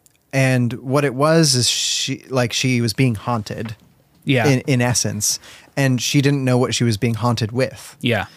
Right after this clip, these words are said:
Speaker 1: And once she is able to, like, confront that, the,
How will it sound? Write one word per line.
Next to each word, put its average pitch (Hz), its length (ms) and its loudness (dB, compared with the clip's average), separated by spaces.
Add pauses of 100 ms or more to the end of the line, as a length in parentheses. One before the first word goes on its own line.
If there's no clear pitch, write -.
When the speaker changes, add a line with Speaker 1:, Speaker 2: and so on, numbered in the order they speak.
(380)
Speaker 1:
And 131 560 2 (1200)
once 139 400 2
she 123 720 2
is 117 160 0
able 117 220 0
to, 117 100 -4
like, 113 280 -2
confront 120 520 -2
that, - 380 -2 (480)
the, 127 260 2